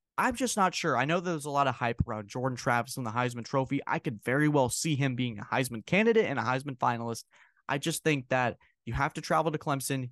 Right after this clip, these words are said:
You have to play L S U. I think those potentially be two losses. I also think F S U could potentially lose to Clemson once and have to go up to the A C C championship and play them again, a team that would be more seasoned at that point with their offense.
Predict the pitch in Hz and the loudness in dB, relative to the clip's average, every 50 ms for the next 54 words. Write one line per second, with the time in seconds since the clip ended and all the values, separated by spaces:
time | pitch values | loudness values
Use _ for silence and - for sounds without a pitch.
0 | - - 123 123 123 123 131 - - - - 147 139 139 139 139 139 135 - - | -6 -4 0 2 2 2 0 -2 -8 -2 0 2 4 4 4 4 2 2 0 -2
1 | - 127 123 123 123 123 _ - - - - - 135 147 - 151 139 - 139 135 | -2 0 0 0 -2 -4 _ -20 -20 -18 -6 -6 -6 -2 0 -2 0 2 0 0
2 | 131 - - 123 - 135 123 - - 117 117 113 - - 131 120 127 131 131 139 | 0 -2 -6 -4 -2 -2 -4 -4 -4 -4 -6 -4 -2 -2 -2 0 2 4 2 2
3 | - - 151 135 117 - - 147 175 220 226 - - 185 - 185 - - - 143 | 2 0 -2 -4 -2 -2 0 2 2 2 2 0 -4 -2 -2 -2 -2 0 -4 -2
4 | - 160 151 - - 156 160 151 135 123 123 _ _ _ _ _ - - 160 139 | 0 0 0 0 0 0 2 2 2 2 -2 _ _ _ _ _ -4 -4 -2 -2
5 | - - 165 147 - - 139 143 151 143 - 135 - 151 139 127 120 123 113 120 | 0 -2 -2 -4 -2 -2 -2 0 -2 -2 -4 -6 -2 -2 -2 -2 -2 -6 -4 0
6 | 147 180 175 147 - - - - _ _ _ _ _ _ - - 151 139 139 139 | 2 4 4 4 2 0 -4 -4 _ _ _ _ _ _ -6 -4 0 0 0 0
7 | - - 139 123 - - 147 127 135 - - - 147 143 135 131 - - - 127 | -2 -4 -8 -8 -6 -4 -2 -2 -2 -4 -6 -4 -2 0 0 0 -2 -4 -8 -8
8 | 123 - 151 147 139 135 - - 127 - - - - 131 135 123 123 113 120 123 | -4 -2 -2 -2 -2 -2 -4 -8 -10 -10 -10 -2 0 2 2 2 2 0 0 2
9 | 160 165 160 147 123 87 135 - - - 156 156 151 131 110 127 120 123 135 147 | 2 2 2 2 0 -2 -4 -4 -6 -6 -4 -4 -2 -2 -2 -2 -2 -2 -2 -2
10 | 135 127 120 110 110 - - - 214 220 220 185 160 139 131 117 117 113 - - | -2 -2 -2 -4 -4 -2 -2 0 2 2 4 4 4 2 2 2 2 0 -2 -2
11 | - 127 123 120 117 - 113 92 107 131 139 139 - 123 110 107 95 - - | -4 -4 -4 -4 -4 -2 0 2 4 2 2 2 2 0 0 0 -2 -4 -6